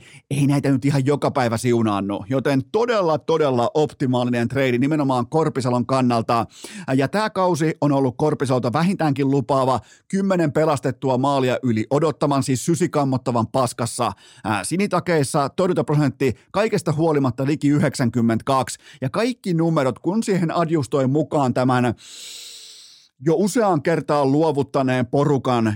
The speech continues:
epäpuolustuspelaamisen, nämä on OK kautta loistavia numeroita. Ää, Kingsillä, ää, mennään Hollywoodin puolelle, mennään Los Angeles Kingsiin, mennään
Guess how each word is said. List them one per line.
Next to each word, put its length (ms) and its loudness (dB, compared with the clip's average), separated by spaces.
epäpuolustuspelaamisen, 1500 0
nämä 120 0
on 160 -2
OK 720 0
kautta 420 0
loistavia 600 0
numeroita. 800 0
Ää, 180 0
Kingsillä, 540 -2
ää, 80 0
mennään 340 0
Hollywoodin 500 0
puolelle, 280 0
mennään 260 0
Los 140 0
Angeles 300 -2
Kingsiin, 420 -2
mennään 360 0